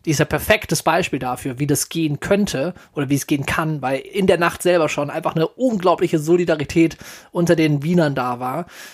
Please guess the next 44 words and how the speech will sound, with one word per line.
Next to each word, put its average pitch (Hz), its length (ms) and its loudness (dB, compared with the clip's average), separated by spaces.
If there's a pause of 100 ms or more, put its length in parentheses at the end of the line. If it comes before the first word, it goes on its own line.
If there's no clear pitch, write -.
(160)
die, 147 180 2
ähm, 143 560 -2 (480)
ja, 143 160 -2
was, 143 200 -4
was 151 120 -2
haben 165 120 4
sie? 156 80 2
Ich, 147 240 -8
ich 131 100 -8
kann's 170 200 2
schlecht 160 220 0
nachmachen, 165 260 2
aber 151 240 2
schleich, 165 500 4
schleich 170 340 2
dich, 139 240 -2
Arschloch, 143 580 0
ne? 165 240 -2
Also, 143 260 -6
das 143 320 -2
ist 165 160 -6
da 147 220 2
der 156 160 2
Hashtag, 170 400 0
der 180 80 2
bei 143 160 2
Wien 170 160 -2
mit 147 120 0
dabei 127 320 -2
war, 143 180 0
waren 143 120 -2
die 139 100 0
Wiener 156 180 0
auch 147 60 0
sehr 151 160 0
stolz 165 320 2
drüber, 156 360 -2 (540)
äh, 143 200 -2 (120)
sehr 151 120 2
stolz 160 280 2
drauf, 131 300 -2
dass, - 240 -4
dass 143 180 -2
sie 147 240 2